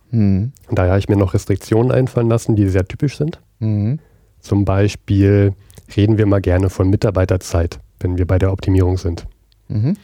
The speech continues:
Speaker 2: Das heißt, ähm, ich habe ja nur eine bestimmte Menge an Arbeitsstunden, die
Speaker 1: Mhm.
Speaker 2: ich, äh, in meiner Produktion verwenden kann.
Speaker 1: Mhm.
Speaker 2: Zum Beispiel könnte ich jetzt sagen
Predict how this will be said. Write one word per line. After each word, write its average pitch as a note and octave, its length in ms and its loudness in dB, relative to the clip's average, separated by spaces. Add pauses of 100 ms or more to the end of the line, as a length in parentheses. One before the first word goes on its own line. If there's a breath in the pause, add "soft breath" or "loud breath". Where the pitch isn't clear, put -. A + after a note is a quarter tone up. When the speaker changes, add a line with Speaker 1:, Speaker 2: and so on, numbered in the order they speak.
(760 soft breath)
Speaker 2:
Das F#2+ 180 -8
heißt, G2 460 0
ähm, G2 380 2
ich - 120 -4
habe A2 140 0
ja G#2+ 40 2
nur G#2+ 100 2
eine G2+ 100 0
bestimmte G#2 640 0
Menge G2 340 2
an F2+ 300 -2
Arbeitsstunden, C3 1000 0
die A2+ 220 0
Speaker 1:
Mhm. G#2 80 0
Speaker 2:
ich, - 340 -4
äh, G#2 340 2 (600)
in G#2+ 140 -2
meiner G#2+ 220 2
Produktion G2+ 540 -2
verwenden A2 400 0
kann. C#3+ 340 -4
Speaker 1:
Mhm. G2+ 360 -2 (320 soft breath)
Speaker 2:
Zum G2+ 180 -4
Beispiel G2 280 0
könnte G2+ 120 0
ich G2+ 60 0
jetzt F#2+ 160 -2
sagen F#2+ 480 0